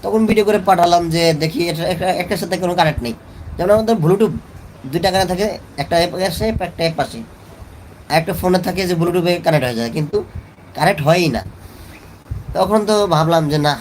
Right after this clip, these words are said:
ভাই, অনলাইনের জিনিস তো খুব, পরে তো ফেরত নেবে না, এমনি তো কাগজ নাই, ডেলিভারি যে কিউআর কোড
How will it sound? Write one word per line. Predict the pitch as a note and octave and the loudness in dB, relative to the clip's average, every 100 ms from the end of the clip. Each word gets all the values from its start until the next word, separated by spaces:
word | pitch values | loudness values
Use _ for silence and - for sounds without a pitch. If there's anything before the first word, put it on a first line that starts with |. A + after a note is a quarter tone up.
| A#2+ | -4
ভাই, | B2 G#2+ | -6 -4
অনলাইনের | A#2 D3+ D#3 D#3+ D#3 | -2 0 2 2 2
জিনিস | D#3+ D#3+ | 2 0
তো | - E3+ D3 | 0 0 0
খুব, | E3 E3 - - - - - - - - - - - | 0 -2 -4 -14 -20 -20 -20 -20 -20 -20 -20 -20 -2
পরে | D#3 D#3 | 0 0
তো | E3 | -2
ফেরত | D#3+ D3 D#3 D3+ | 0 0 0 0
নেবে | D3+ D#3 | 2 2
না, | D3 D#3 - - | 2 0 -4 -10
এমনি | B2+ C3 C#3+ | -4 -2 -2
তো | D3+ | -2
কাগজ | D3 C#3+ D3 C3+ | 0 2 2 0
নাই, | C#3 D3 | 0 0
ডেলিভারি | B2+ C3 C#3 | -2 -2 0
যে | C#3 C#3+ - - - - - - | 0 -2 -6 -18 -20 -20 -20 -10
কিউআর | - D3+ | -2 0
কোড | F3 | 0